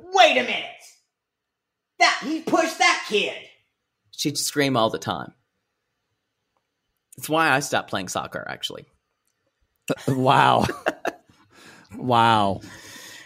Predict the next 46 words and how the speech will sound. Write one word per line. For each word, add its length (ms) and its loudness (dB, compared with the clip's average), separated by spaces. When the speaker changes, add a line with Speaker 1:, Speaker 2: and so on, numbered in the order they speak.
Speaker 1:
Yeah, 200 -6
Mother 180 2
Poodle 460 2
loves 300 2
to 100 -4
yell 180 4
at 60 0
the 80 -2
refs. 640 0
I 80 2
guarantee 500 -2
you 60 4
there 160 6
are 60 2
moms 360 2
out 200 0
there 280 2
who 140 -2
are 100 0
just 460 0
as 140 -6
bad, 440 2
who 80 -2
are 80 -2
listening, 460 -2
who 80 -4
are 100 -4
Speaker 2:
Oh, 140 8
Speaker 1:
yelling 280 4
at 120 0
Speaker 2:
my, 80 2
Speaker 1:
their 260 0
Speaker 2:
my 220 2
sister-in-law, 560 2
Amber, 420 0
she, 400 -4
she's 360 -6
that 200 -2
way. 280 -6
She 60 -6
Speaker 1:
Mm-hmm. 300 -2
Speaker 2:
gets 300 -6
total 400 2
sports 380 -8
crazy. 500 -10
Speaker 1:
Yeah. 140 2